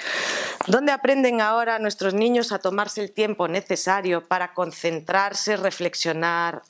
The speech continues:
analizar, ampliar, imaginar y memorizar? Mi imagen de la última vez que jugué con niños, bueno, es una imagen porque me chocó mucho, es lo que recuerdo,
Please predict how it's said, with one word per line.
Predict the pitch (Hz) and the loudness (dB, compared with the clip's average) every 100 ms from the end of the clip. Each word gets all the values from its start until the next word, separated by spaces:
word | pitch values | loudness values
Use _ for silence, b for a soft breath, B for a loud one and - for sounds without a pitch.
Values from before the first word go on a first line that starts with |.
| _ | _
analizar, | 170 170 160 156 151 165 165 160 160 B B B - | -4 -2 -2 -4 -4 0 0 0 -6 B B B -4
ampliar, | 262 262 240 220 202 196 190 180 - | -2 0 2 4 4 2 -2 -6 -6
imaginar | 202 202 - 175 170 160 156 - _ | 0 0 0 -2 0 0 -2 -6 _
y | 165 | -4
memorizar? | 165 147 139 117 - 92 - - - _ _ _ B B B B B B - | -2 0 -2 -4 -6 -6 -6 -16 -20 _ _ _ B B B B B B 2
Mi | 196 208 | 2 2
imagen | 202 220 233 254 247 247 226 | 2 2 2 0 2 2 2
de | 220 | 4
la | 208 208 | 2 2
última | 226 226 233 226 | 0 0 0 2
vez | 226 226 - - - | 0 -2 -8 -20 -4
que | 226 | -4
jugué | - 208 196 | 0 -2 0
con | 202 220 208 208 202 175 165 _ | 0 2 2 0 -2 -8 -14 _
niños, | - 214 233 226 226 226 - B B B B - | 0 2 2 2 0 -4 -10 B B B B 0
bueno, | 196 | 2
es | 185 180 | 2 2
una | 196 | 2
imagen | 196 196 202 | 2 0 -2
porque | - - | -2 -2
me | 170 160 160 | 0 0 -2
chocó | 156 165 | -4 -2
mucho, | 170 185 190 180 175 165 | 0 -2 -2 0 0 0
es | 151 | 0
lo | 160 160 | -2 0
que | 165 | 0
recuerdo, | 170 - 180 180 190 208 | 0 0 0 2 0 -2